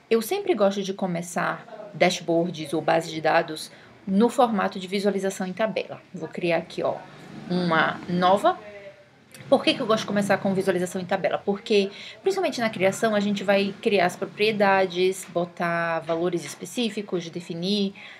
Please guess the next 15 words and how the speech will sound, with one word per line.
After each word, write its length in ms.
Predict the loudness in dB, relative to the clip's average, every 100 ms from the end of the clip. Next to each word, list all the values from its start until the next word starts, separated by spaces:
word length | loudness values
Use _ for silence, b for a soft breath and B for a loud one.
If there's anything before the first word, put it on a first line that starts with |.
| B -4
todas 200 | 0 0
as 120 | 2
coisas 240 | -2 -2
que 80 | -10
precisam 380 | -8 -4 -2 -2
ser 140 | -2
definidas 580 | -2 -2 -4 -4 -2 -2
pra 160 | -2 -4
aquela 420 | -2 -4 -2 0
base 280 | 0 0 -4
de 100 | 2
dados, 240 | 2 2
pra 120 | -8
aquele 160 | -8 -6
dashboard. 520 | -6 0 0 0